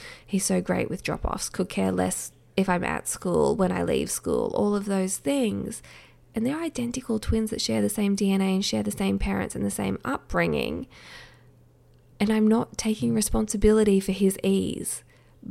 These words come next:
but I'm taking all the responsibility for my other son's dis-ease. And so that was really helpful for me to sort of get my head around this concept of responsibility,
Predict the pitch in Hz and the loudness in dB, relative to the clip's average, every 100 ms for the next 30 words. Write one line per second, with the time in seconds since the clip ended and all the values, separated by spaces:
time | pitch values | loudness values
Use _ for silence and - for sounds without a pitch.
0 | - - 208 208 208 202 196 202 196 - | -4 2 4 4 2 2 2 2 0 0
1 | 202 196 95 95 - 196 - - 196 202 | 2 2 2 0 0 0 0 0 2 2
2 | 196 196 190 185 190 196 190 196 185 190 | 0 0 -2 0 0 0 0 0 0 -2
3 | - - 202 190 - - 180 - - - | -6 -4 0 0 -2 -4 -4 -4 -8 -12
4 | - - - - - - - 208 196 214 | -14 -16 -18 -18 -20 -20 -2 2 4 4
5 | 214 - - 285 254 220 190 - 196 196 | 2 0 -2 0 2 2 0 0 -6 -2
6 | 190 185 180 185 - - - - - 196 | 2 4 4 4 4 0 -4 -14 -4 0
7 | 190 185 190 - - - - - 220 - | 2 2 -2 -8 -20 -20 -20 -4 -2 -2
8 | 285 262 220 196 190 190 - - 101 101 | -4 -2 0 2 2 2 0 0 0 -4
9 | - - - - _ - 196 - - 196 | -8 -16 -20 -20 _ -2 -2 -2 -2 -2
10 | 196 220 220 - - 190 185 175 196 - | 0 -2 -2 -8 -8 0 2 2 -2 -10
11 | - 196 190 - 190 202 196 196 180 - | -4 -4 -2 4 4 4 -2 0 2 2
12 | 214 - - | 0 0 -4